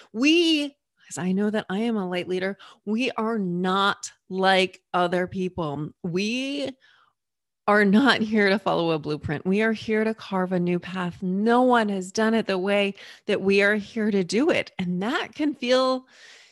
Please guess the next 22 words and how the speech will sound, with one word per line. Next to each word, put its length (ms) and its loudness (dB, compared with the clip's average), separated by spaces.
eh, 420 0
it 120 2
can 180 2
feel 240 4
hard. 320 2
It 120 -2
can 120 -6
feel 180 0
struggly. 640 2
It 140 0
can 220 0
feel 240 0
like 300 -2
you 140 -2
just 400 0
wanna 380 -2
sit 360 -4
down 340 2
for 160 2
a 120 4
second. 480 -2
And, 220 -2